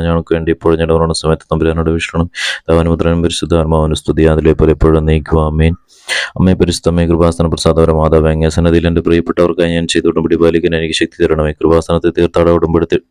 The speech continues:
ഉടമ്പടി എടുത്ത് പ്രാർത്ഥിക്കുന്ന സർവ്വരുടെയും പ്രാർത്ഥനയോട് ചേർത്ത് എൻ്റെ കുടുംബത്തിൻ്റെ ആവശ്യം സാധിച്ചു തരണമേ. അമ്മേ മാതാവേ, ഈ വീഡിയോ കാണുന്നവരുടെ ആവശ്യം അമ്മ സാധിച്ചു കൊടുക്കണമേ. അതുപോലെ തന്നെ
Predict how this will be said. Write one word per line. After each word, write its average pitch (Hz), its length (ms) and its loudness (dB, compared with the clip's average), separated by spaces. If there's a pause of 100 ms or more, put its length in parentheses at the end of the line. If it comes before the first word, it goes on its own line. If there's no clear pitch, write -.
ഉടമ്പടി 85 360 2
എടുത്ത് 82 220 -2
പ്രാർത്ഥിക്കുന്ന 85 480 2
സർവ്വരുടെയും 82 500 0
പ്രാർത്ഥനയോട് 82 460 0 (100)
ചേർത്ത് 82 300 -2
എൻ്റെ 82 160 0
കുടുംബത്തിൻ്റെ 82 420 0
ആവശ്യം 80 180 0 (120)
സാധിച്ചു 80 320 0
തരണമേ. 80 280 0 (1000)
അമ്മേ 90 220 2
മാതാവേ, 82 360 2 (800)
ഈ - 100 2
വീഡിയോ 85 300 2
കാണുന്നവരുടെ 82 560 2
ആവശ്യം 82 320 0 (200)
അമ്മ 82 140 2 (100)
സാധിച്ചു 80 320 -2
കൊടുക്കണമേ. 78 440 0 (240)
അതുപോലെ 80 300 2
തന്നെ 82 120 2